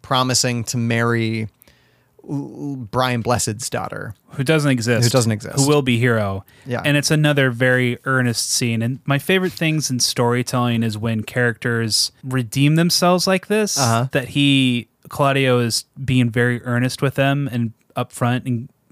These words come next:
Speaker 2: yeah, giving up his heart to these people.
Speaker 1: Right.
Speaker 2: I love it.
Speaker 1: Like, when he goes down on his knees and is like, it's such a, it's such an angle that Kenneth Branagh forces him into,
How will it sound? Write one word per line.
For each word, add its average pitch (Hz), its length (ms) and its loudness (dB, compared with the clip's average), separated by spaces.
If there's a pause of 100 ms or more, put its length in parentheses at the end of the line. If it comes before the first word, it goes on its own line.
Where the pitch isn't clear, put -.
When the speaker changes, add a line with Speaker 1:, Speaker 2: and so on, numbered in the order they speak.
(100)
Speaker 2:
yeah, 123 180 0
giving 127 320 -2
up 120 160 -4
his 110 140 -6
heart 113 300 -4
to 139 100 -2
these 135 220 0
people. 160 440 0
Speaker 1:
Right. 117 260 -6 (220)
Speaker 2:
I 117 80 -8
love 117 240 -2
it. 98 100 -8 (300)
Speaker 1:
Like, 143 160 2
when 139 160 2
he 165 480 -2
goes 127 220 2
down 131 160 2
on 123 100 2
his 107 180 0
knees 117 640 -4
and 123 120 -2
is 117 180 -2 (160)
like, 127 200 0 (280)
it's - 180 0
such - 280 2
a, 120 440 4
it's 135 200 -4
such 233 220 2
an 160 100 0
angle 117 640 -2
that 120 360 0
Kenneth 123 300 -2
Branagh 117 320 0
forces 120 380 -2
him 113 120 -2
into, 110 480 -2